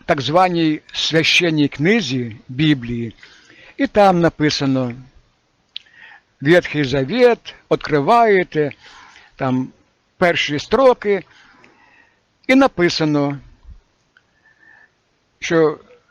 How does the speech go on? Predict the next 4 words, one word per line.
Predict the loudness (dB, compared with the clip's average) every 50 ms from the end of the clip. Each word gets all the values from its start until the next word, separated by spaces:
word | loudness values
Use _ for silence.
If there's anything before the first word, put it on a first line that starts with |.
| _ _ _ _ _ _ _ _ _ -20 _ _ _ _ _ _ _ _ _ _ _ _ _ _ _ _ _ _ _ _
Бог | -2 2 4 6 6 6 4 0 -10 -18 _ -20 _ _ _ _ -4
сотворив, | -2 -2 -2 2 4 4 4 4 0 -2 -4 -6 -8 -12 -16 -20 _ _ _ _ _ _ _ _ _ _ _ _ _ _ _ _ _ _ _ -20 _ -4
Бог | 2 2 2 2 2
сотворив | -2 -4 -4 -2 0 0 2 2 2 2 2 2 0 -4